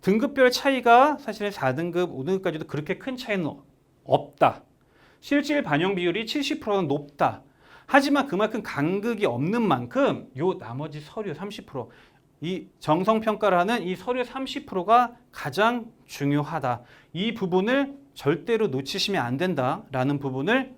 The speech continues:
꼭 아셔야 될 것 같고요. 자, 두드림 전형이죠. 학생부 종합 전형입니다. 두드림 전형 같은 경우는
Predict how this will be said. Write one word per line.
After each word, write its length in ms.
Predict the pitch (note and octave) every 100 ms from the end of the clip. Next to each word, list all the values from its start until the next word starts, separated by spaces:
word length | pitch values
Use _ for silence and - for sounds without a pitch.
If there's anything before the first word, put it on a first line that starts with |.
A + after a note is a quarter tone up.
| _
꼭 280 | - F3+ -
아셔야 300 | A#2+ A#2+ C#3
될 160 | C3+ A#2+
것 120 | C3
같고요. 680 | B2+ B2 C3 A#2+ G3 C#4 - - - - - -
자, 300 | - D#3 C#3+
두드림 340 | F#3+ G#3+ C4
전형이죠. 640 | A3+ G#3+ G3 F3+ G3 G#3 -
학생부 540 | C4 C4 C4+ A#3+ A#3+
종합 320 | - C#3 F3+
전형입니다. 600 | F3+ E3 D3 C#3 B2+ F3+ - - - - _
두드림 380 | - F#3+ C#4 C#4+
전형 260 | C4+ B3 A#3+
같은 240 | A#3+ A#3
경우는 580 | A3+ G#3+ A3 A3+ D3+ -